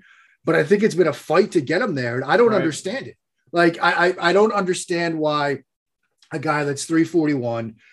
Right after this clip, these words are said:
Speaker 1: a guy that moved the way he did on film, particularly not just laterally, but north-south as well, why we needed to see him put a four seven eight on the board to be like, "Oh, yeah, maybe this guy's pretty good at football," when we've got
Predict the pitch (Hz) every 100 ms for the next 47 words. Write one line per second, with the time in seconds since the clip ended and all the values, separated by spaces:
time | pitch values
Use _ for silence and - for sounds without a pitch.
0 | _ 131 120 147 147 139 147 175 175 180
1 | 170 151 139 139 156 151 - 156 156 139
2 | - 185 170 151 143 135 196 202 240 214
3 | 190 175 170 143 _ _ _ 202 240 262
4 | 165 160 185 202 170 147 139 151 156 190
5 | 185 - 156 156 131 139 113 139 143 123
6 | 113 - - - 160 196 202 185 190 185
7 | 160 - - 160 151 147 131 _ 180 151
8 | - 165 156 151 - 151 139 139 123 143
9 | 139 135 131 127 131 135 127 127 143 -
10 | 247 247 214 156 156 160 151 165 151 139
11 | - _ _ _ 165 147 139 131 120 175
12 | 151 135 123 151 170 156 139 185 170